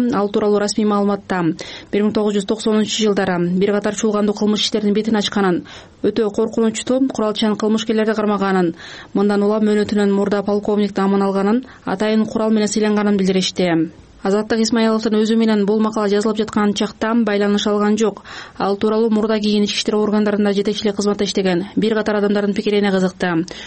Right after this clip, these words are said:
Көпчүлүгү Жогорку Кеңештеги Республика Ата журт фракциясынын депутаты, мурунку ички иштер министри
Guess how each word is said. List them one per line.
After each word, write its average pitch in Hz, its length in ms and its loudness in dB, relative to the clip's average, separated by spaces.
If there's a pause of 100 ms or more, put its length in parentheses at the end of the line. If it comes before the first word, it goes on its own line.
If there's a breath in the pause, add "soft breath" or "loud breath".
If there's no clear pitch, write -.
(160 loud breath)
Көпчүлүгү 214 800 0
Жогорку 208 340 0
Кеңештеги 202 480 0
Республика 208 440 -2
Ата 202 140 0
журт 196 200 0
фракциясынын 190 560 0
депутаты, 196 580 -2
мурунку 196 440 0
ички 202 120 -8
иштер 202 220 0
министри 202 640 0